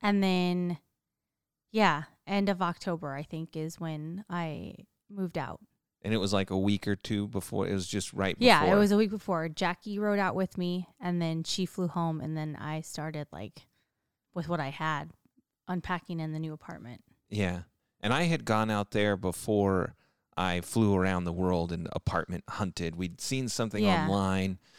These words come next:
Speaker 2: and I'd rented a car and drove to the place, and it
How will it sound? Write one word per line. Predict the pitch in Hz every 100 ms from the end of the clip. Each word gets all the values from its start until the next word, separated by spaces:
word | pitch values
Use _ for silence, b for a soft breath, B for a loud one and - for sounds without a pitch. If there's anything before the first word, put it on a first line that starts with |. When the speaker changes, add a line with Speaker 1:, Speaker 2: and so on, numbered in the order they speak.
| B B
Speaker 2:
and | 95
I'd | 92 87
rented | 98 95 90
a |
car | - 87 90 87
and | 87 87
drove | 87 90 87 85 -
to | 92
the | 85 82
place, | - 87 85 -
and |
it | 85